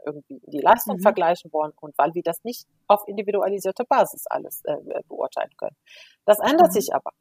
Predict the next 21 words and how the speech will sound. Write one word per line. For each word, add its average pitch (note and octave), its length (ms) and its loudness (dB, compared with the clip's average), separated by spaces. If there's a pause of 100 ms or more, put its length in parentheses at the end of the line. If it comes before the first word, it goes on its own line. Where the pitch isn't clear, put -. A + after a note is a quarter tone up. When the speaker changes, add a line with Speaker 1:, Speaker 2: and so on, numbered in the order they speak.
(280)
Speaker 1:
Das - 220 -2
können E4 180 8
wir G3+ 160 4
heute D3 320 2
alles C#3+ 300 -2
Speaker 2:
Das G#3 140 2
Speaker 1:
viel C4 80 4
Speaker 2:
heißt, C#4 140 6
in C#4 100 0
Speaker 1:
individueller D#4+ 200 6
Speaker 2:
Zukunft, C4 320 4
Speaker 1:
machen. A3 100 4
Speaker 2:
äh, A3 40 4
Kenza, B3+ 320 8
wenn G#3+ 100 4
ich G#3+ 80 0
da A3 100 6
ganz B3 220 4
kurz C#4+ 220 4 (240)
einhaken G#3+ 580 2
darf, G3 460 2